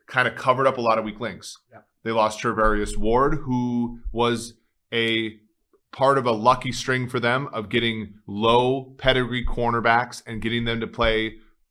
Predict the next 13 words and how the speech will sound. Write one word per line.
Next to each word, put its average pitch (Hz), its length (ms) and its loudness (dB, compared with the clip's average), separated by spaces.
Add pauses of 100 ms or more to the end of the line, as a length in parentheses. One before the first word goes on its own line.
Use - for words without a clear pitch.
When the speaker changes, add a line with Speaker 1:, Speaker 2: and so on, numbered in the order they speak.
(160)
Speaker 1:
championship 127 680 -4
caliber 110 400 -2
football. 98 640 -6 (1300)
They 120 140 -2
lost 120 360 4
Mike 117 240 2
Hughes, 120 340 0
is 113 120 -6
sort 117 160 -2
of 110 80 -2
the 107 60 -4
same 110 340 -2
thing. 98 460 -8